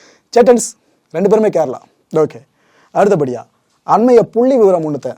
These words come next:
நானும் உங்களுக்கு கொண்டு வரேனே. ஏன்னா, சசி தரூர் அவர்கள் சொன்னாரு பாத்தீங்களா, "நம்பர்ஸை பாருங்க" அப்படின்னு சொல்லிட்டு, அந்த நம்பர்ஸ் தான் இது. பேட்டிங் பொசிஷன்ஸ்ல எடுத்துக்கிட்டீங்க அப்படின்னா, சஞ்சு சாம்சன் நம்பர் சிக்ஸ், ரிஷப் பண்ட் நம்பர் ஃபோர்.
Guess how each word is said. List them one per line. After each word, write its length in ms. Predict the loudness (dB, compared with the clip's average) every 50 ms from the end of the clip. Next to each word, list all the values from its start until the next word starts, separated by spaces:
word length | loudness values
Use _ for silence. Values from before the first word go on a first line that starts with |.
| _ _
நானும் 300 | -8 -4 -2 0 0 0
உங்களுக்கு 140 | 0 0 0
கொண்டு 280 | -2 -2 -2 0 -2
வரேனே. 280 | -2 -2 -2 -2 -2 -2
ஏன்னா, 260 | -4 -2 0 0 0
சசி 260 | 0 -4 -8 -4 0
தரூர் 120 | 2 2 4
அவர்கள் 280 | 2 2 0 -2 -2
சொன்னாரு 180 | -2 -2 0 -2
பாத்தீங்களா, 420 | -4 -4 -4 -2 -2 0 0 -2 -4 _ _ _ _ _ _ -8
"நம்பர்ஸை 420 | -2 -2 0 2 2 0 0 0 -2
பாருங்க" 380 | 0 0 0 0 0 -2 -6
அப்படின்னு 120 | -6 -6 -8
சொல்லிட்டு, 360 | -8 -8 -8 -8 -8 -8 -10 -12 _ _ -12
அந்த 200 | -8 -6 -4 -2
நம்பர்ஸ் 260 | -2 -2 -2 -2 -4
தான் 160 | -6 -8 -8
இது. 180 | -8 -10 -14 -10 -4 0
பேட்டிங் 360 | 0 0 0 0 -2 -6 -4
பொசிஷன்ஸ்ல 460 | -2 -4 -4 -4 -4 -6 -6 -6 -4
எடுத்துக்கிட்டீங்க 480 | -2 -2 -2 -2 -2 -4 -4 -4 -4 -6
அப்படின்னா, 580 | -8 -8 -8 -8 -8 -6 -4 -4 -4 -6 -8 -10 _ _ _ _ _ _ -12 -6 -4
சஞ்சு 200 | -2 0 0 0 0 0
சாம்சன் 460 | 0 0 0 -2 -2 -2 -2 -2 -4 -8 _
நம்பர் 320 | -10 -6 -2 0 0 -2
சிக்ஸ், 320 | -2 -4 -6 -8 -6 -8 -8 -10 _ _ _ _ _ _ _ _ _ _ -6
ரிஷப் 320 | -6 -4 0 0 0 0 0
பண்ட் 240 | -4 -4 -2 -2 -2 -2 -2 _
நம்பர் 260 | -10 -8 -6 -6 -6 -6 -4
ஃபோர். 260 | -2 -2 -2 -4 -6